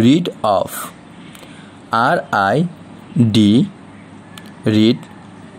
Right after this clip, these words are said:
ও এফ, of, অর্থ, মুক্ত হওয়া। Number ten,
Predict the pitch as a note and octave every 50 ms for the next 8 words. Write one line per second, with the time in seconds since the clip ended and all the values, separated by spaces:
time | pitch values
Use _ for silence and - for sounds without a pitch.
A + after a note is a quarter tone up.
0 | C3 C#3+ D#3+ F3 - - - G2 F#2+ G2 A2+ - - - - - - - - -
1 | - - - - - - - - - - - - - C#3+ C3+ G#2 F2 - - -
2 | - - - - - - - - - - - - - - - - - - - A#2+
3 | A#2 B2 C#3 - - - - A2 A2 C3+ G3 - - - - - - - - -
4 | D3+ D#3+ E3+ E3+ - - - F#3 F3 E3 D3 G#2 E2+ - - - - - - -
5 | - - - - - - - - - - - - - - - - C3+ C3+ C#3+ D3+
6 | E3 E3 D#3+ - G#3+ D#3 A2+ F2